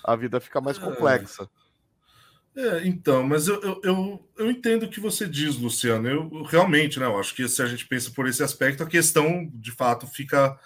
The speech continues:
Speaker 2: um pouco mais interessante, mas ainda assim, né, eu não consigo deixar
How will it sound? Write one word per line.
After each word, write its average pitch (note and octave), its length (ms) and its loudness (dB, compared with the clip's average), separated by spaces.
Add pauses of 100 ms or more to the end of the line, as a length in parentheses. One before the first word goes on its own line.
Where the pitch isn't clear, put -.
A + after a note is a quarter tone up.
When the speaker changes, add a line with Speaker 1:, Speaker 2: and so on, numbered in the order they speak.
(300)
Speaker 2:
um B2 80 -8
pouco B2+ 280 -6
mais B2+ 240 0
interessante, D#3+ 480 -4
mas F#3 180 2
ainda A3 260 2
assim, E3+ 680 0 (180)
né, E3+ 160 -2 (400)
eu G3 80 -2
não A3 100 0
consigo G#3+ 440 -4
deixar G3+ 580 -2